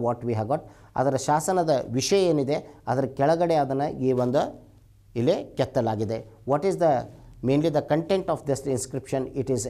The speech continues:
engraved here. ಇದು ಹಲಮಿಡಿ ಗ್ರಾಮ, ಬೇಲೂರು ತಾಲೂಕ, ಹಾಸನ ಜಿಲ್ಲೆಯಲ್ಲಿ ಬರುವಂಥ, ಅಲ್ಲಿ ಇದನ್ನು ಇಡಲಾಗಿದೆ. ಆದರೆ ಈ ಮೂಲ, ಈ ಶಾಸನ ಏನಿದೆ, the original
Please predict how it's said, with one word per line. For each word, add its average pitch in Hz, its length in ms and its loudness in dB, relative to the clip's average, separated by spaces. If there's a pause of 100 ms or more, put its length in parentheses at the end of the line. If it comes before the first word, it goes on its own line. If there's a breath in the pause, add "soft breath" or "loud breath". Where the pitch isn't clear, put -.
(100)
engraved 120 500 0
here. 104 140 -4 (360 loud breath)
ಇದು 147 100 2 (100)
ಹಲಮಿಡಿ 165 380 2 (100)
ಗ್ರಾಮ, 120 240 2 (460 loud breath)
ಬೇಲೂರು 175 400 4 (120)
ತಾಲೂಕ, 135 300 0 (320)
ಹಾಸನ 123 340 0 (100)
ಜಿಲ್ಲೆಯಲ್ಲಿ 120 400 0
ಬರುವಂಥ, 113 300 -2 (440 loud breath)
ಅಲ್ಲಿ 185 260 4
ಇದನ್ನು 139 240 0 (160)
ಇಡಲಾಗಿದೆ. 104 520 0 (440 soft breath)
ಆದರೆ 156 200 4 (240)
ಈ 147 40 6 (200)
ಮೂಲ, 202 220 6 (1080)
ಈ 147 100 4 (100)
ಶಾಸನ 160 300 2 (100)
ಏನಿದೆ, 123 280 2 (240)
the 139 60 6 (120)
original 196 420 6